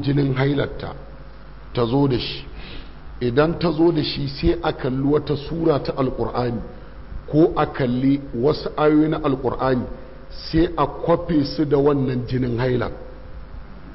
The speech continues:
Jama'ar musulmi, jinin haila najasa ne. To ba wannan ba, akwai shedanin aljanin da zai shar'anta ma boka cewa in dai ana son bukata ta biya,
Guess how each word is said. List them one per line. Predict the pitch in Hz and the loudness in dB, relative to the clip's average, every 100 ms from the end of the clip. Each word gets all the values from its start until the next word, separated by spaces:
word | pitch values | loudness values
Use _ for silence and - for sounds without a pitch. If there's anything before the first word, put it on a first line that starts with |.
| - - - - - - - - - - - - - - - - - - - - - - - - | -14 -14 -12 -12 -12 -12 -12 -12 -14 -14 -14 -12 -12 -12 -14 -12 -12 -12 -14 -14 -14 -12 -12 -6
Jama'ar | 113 147 160 | 0 2 4
musulmi, | 160 131 123 131 139 - - - - | 2 0 0 0 0 -2 -10 -10 -6
jinin | - 160 165 160 | 2 4 4 4
haila | 165 160 135 | 4 4 2
najasa | 117 135 - 104 | 0 -2 -2 -4
ne. | 90 - - - - - - - - - - - - | -6 -8 -12 -14 -16 -16 -16 -14 -14 -14 -14 -14 -2
To | 131 | 0
ba | 131 135 | 4 4
wannan | 156 180 175 139 | 4 4 0 0
ba, | 151 | 0
akwai | 135 - 165 165 | 0 0 2 2
shedanin | - 156 135 - 156 160 147 143 | 2 -2 -4 0 2 2 0 0
aljanin | 127 123 143 156 | -2 0 -2 0
da | 147 | 0
zai | 135 151 | 2 0
shar'anta | - 151 - 143 135 139 143 | 2 0 0 0 0 0 0
ma | 131 | 0
boka | 117 117 - 117 107 - - - - - - | 0 -2 -2 -4 -4 -8 -12 -12 -12 -12 -8
cewa | - 151 139 139 135 - | -2 2 4 4 2 2
in | 170 180 170 | 2 2 2
dai | 180 180 170 | 4 4 2
ana | 180 160 | 2 2
son | 135 165 156 127 | 2 -2 -2 -2
bukata | 127 139 147 147 139 120 | -2 0 0 2 0 0
ta | 113 | -4
biya, | 98 110 107 | -6 -4 -4